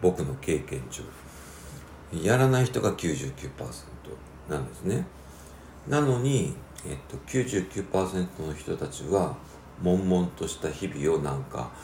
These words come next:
送ってるんじゃないかなと勝手な推測をしてるんですけど。で、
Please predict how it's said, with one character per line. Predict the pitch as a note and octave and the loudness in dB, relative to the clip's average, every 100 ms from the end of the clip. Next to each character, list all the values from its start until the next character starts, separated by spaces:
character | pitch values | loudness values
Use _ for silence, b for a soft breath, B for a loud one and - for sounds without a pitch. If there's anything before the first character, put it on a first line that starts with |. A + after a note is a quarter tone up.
| B B B - - | B B B -18 -6
送 | E2 - F2 | -6 -2 -4
っ | |
て | - - C#2+ C#2+ - - - | -4 0 2 2 -2 -12 -4
る | F#2+ F#2+ | 4 4
ん | |
じ | - | 4
ゃ | |
な | C#2 F2 | 4 6
い | F2 | 4
か | - | 4
な | D2+ D2+ | 0 0
と | - | -2
勝 | - - | -6 -6
手 | D#2 | -2
な | D2 | 0
推 | D2 - C#2+ | 0 0 -2
測 | - - - | -2 -4 -2
を | C#2 C2+ B B B B | -2 -2 B B B B
し | - | -12
て | - - | 0 2
る | - | 4
ん | - | 0
で | - | -4
す | - - | -8 -8
け | |
ど。 | - E2 D2+ - - - - - - - - - - - - - - B B B - | -2 0 0 -4 -16 -18 -18 -18 -20 -20 -20 -20 -20 -20 -20 -18 -18 B B B 0
で、 | A#2 G#2 | 4 4